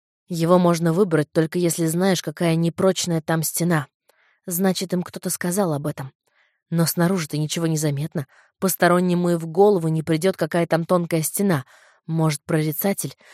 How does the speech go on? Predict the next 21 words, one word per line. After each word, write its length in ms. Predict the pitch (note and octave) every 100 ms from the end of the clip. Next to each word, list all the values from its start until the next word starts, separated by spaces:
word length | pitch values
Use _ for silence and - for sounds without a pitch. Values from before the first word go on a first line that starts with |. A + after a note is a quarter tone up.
| - _
Почему 460 | - G#3+ - B3 C4+
обязательно 640 | G#3 F3+ F3+ G#3+ G3 F3+
прорицатель? 720 | E3+ F3+ F#3 - A3 - C3+ - _ _ _ -
Это 240 | G#3 -
мог 200 | A3 A3
быть 160 | F#3+ G#3
самый 360 | - A3 A#3+ G#3
обыкновенный 540 | F#3 F#3+ F#3 G3+ G#3
предатель. 520 | G#3 F#3+ E3 - C#3 _ _ _ _ _ _ _ -
Сегодня 460 | - A3 A#3 G#3
никого 400 | G#3+ G3+ G#3 C4
из 100 | C#4
троянцев 540 | - F3+ G#3+ G3+ F3 -
не 100 | F3+
захватили 440 | F3+ F3+ F3+ C#4
в 80 | A3
плен? 320 | - E3 C#3 - _ _ _ _
Нет, 400 | - D3+ D3+ D#3
насколько 420 | F3 D#3+ E3 D3+ D3+
мне 200 | D3+ D3
известно. 440 | D3 C#3+ - C#3